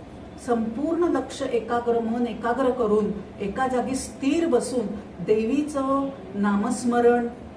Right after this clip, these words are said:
त्याप्रमाणे देवीच्या बद्दलची कृतज्ञता ही व्यक्त केली जाते आणि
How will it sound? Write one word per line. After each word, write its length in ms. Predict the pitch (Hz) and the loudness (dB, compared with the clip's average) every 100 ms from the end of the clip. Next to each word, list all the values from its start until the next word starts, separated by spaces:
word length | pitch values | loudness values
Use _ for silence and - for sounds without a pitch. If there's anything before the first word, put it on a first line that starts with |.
| - - - - - - | -16 -16 -16 -16 -16 -6
त्याप्रमाणे 840 | 220 220 240 226 226 220 226 226 233 - - - | 0 0 0 -2 -2 -2 -4 -6 -10 -12 -14 -12
देवीच्या 760 | 170 226 220 226 285 294 - 262 | -2 2 2 2 2 2 0 -2
बद्दलची 560 | 240 185 208 208 - | 0 0 0 0 -4
कृतज्ञता 960 | - - - 233 196 208 208 208 208 202 202 - - - | -8 -8 -6 -4 -2 -2 -2 -4 -8 -10 -12 -14 -14 -8
ही 200 | 202 196 | -6 -4
व्यक्त 340 | 196 185 - 247 | -4 -4 0 2
केली 240 | 226 180 - | 4 2 0
जाते 440 | 185 - 185 - | -4 -6 -6 -8
आणि 140 | 196 | -8